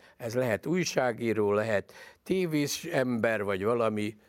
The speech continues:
Kérem, lehet utánam csinálni, tessék parancsolni. Az ő felsége, a közönség, azokat nem lehet leváltani. Amíg a közönség tapsol nekem, szeret, és nem bántok meg senkit, csak jó zenét szeretnék adni,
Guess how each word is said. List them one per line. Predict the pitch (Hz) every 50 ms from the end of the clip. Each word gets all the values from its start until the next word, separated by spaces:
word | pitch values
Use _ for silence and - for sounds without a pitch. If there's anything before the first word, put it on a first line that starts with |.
| _ _ _ _ _ _ _
Kérem, | - 143 123 117 101 107 104 -
lehet | 131 139 123 110 -
utánam | - 120 110 - 107 98 98 95 95
csinálni, | 92 - - 98 95 95 98 101 104
tessék | - 135 123 - - 117
parancsolni. | 104 _ - 120 113 110 107 104 - - 113 107 107 107 104 - - - - -
Az | _ - - -
ő | 170 185 170
felsége, | 165 - 139 131 131 - - 131 110 113 107
a | 104 101
közönség, | - 151 151 143 147 143 131 127 - - - 127 113 113 107 - - - - _
azokat | - 117 110 107 - 120 101 - 104 95 -
nem | 107 98 95
lehet | 92 92 87 82 -
leváltani. | 107 104 95 95 98 95 87 - - 117 - 208 226 - _ _ - - - - - _ _ _
Amíg | - 220 254 269 240 202 185 156
a | 147 127 123
közönség | - 143 131 123 120 113 107 - - 110 113 113 -
tapsol | - 202 226 226 - - - 214 185 170
nekem, | 160 151 131 117 - 131 117 110 - - - - _
szeret, | - - - - 208 220 214 180 151 - - _ _ _ _
és | - 120 110 -
nem | 185 185 196 180 160
bántok | 147 139 131 110 - - 104 -
meg | - 110 98
senkit, | - - - 233 240 233 196 - - 170 143 123 - - - - _ _
csak | - - 117 - -
jó | 175 196 175 131
zenét | 110 - 180 180 190 185 175 156
szeretnék | - - - 139 131 127 117 123 123 117 113 110
adni, | - 113 101 98 104 98 95